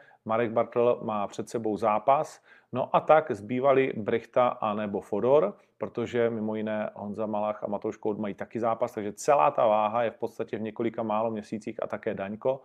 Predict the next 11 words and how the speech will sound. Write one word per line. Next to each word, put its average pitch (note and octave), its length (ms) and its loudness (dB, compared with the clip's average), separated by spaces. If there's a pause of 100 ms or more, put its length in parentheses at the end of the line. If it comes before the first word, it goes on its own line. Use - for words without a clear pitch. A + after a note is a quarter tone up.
(520)
Celá B2+ 260 0
ta B2+ 140 4
váha G#2 680 2
je G#2+ 180 -2
v G2 80 -8
několika A#2 400 -2
málo A2+ 400 2
měsících, A#2 840 -6 (540)
eh, F#2 760 -2 (260)
nebo G2 280 -8
v - 160 -20